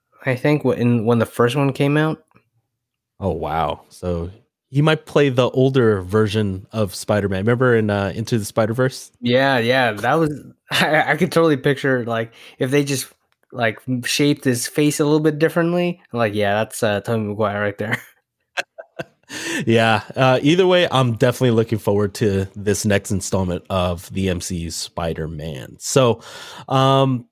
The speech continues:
Speaker 2: Jeremy, before we get into Home Alone, I mean, we do have this podcast ritual that we do on a weekly basis or every episode anyway. And, uh, for those of you who are checking us out for the first time, it's a time where both me and Jeremy share,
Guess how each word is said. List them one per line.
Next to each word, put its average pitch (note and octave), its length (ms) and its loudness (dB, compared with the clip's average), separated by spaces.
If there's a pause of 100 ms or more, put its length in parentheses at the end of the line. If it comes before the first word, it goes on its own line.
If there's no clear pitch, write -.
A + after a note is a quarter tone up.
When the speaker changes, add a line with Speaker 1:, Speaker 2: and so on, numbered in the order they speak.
(480)
Speaker 2:
Jeremy, F#3+ 240 2
before F3 340 2
we D#3+ 180 0
get D3+ 380 0
into D3+ 340 2
Home D#3 280 0
Alone, D3+ 480 0
I A#2+ 80 -2
mean, A2+ 240 0
we G#2 120 -2
do A#2 220 0
have C3 240 2
this C3 160 0
podcast B2+ 560 0
ritual E3+ 400 0
that A2+ 320 2
we G#2+ 420 -2
do A#2+ 380 0
on B2+ 160 0
a F2+ 40 -2
weekly F#2+ 440 -4
basis A2+ 440 -4
or G2+ 260 0
every F#2+ 280 -2
episode F#2+ 440 -4
anyway. C3 400 0 (520)
And, C#3 480 4
uh, C#3 140 4
for C#3 140 0
those D3 180 2
of C#3+ 100 -4
you D3 100 -2
who C3+ 200 0
are A#2+ 280 2 (320)
checking D3+ 280 2
us C3+ 120 0
out C#3 140 2
for D3 80 0
the C3 80 -2
first C3+ 300 -2
time, C3 380 0
it's C#3 220 -2
a C3 60 -2
time F#3+ 400 -2
where D#3 240 2
both C3+ 240 0
me C#3 120 0
and B2 100 -2
Jeremy A#2 300 2
share, A2+ 480 -2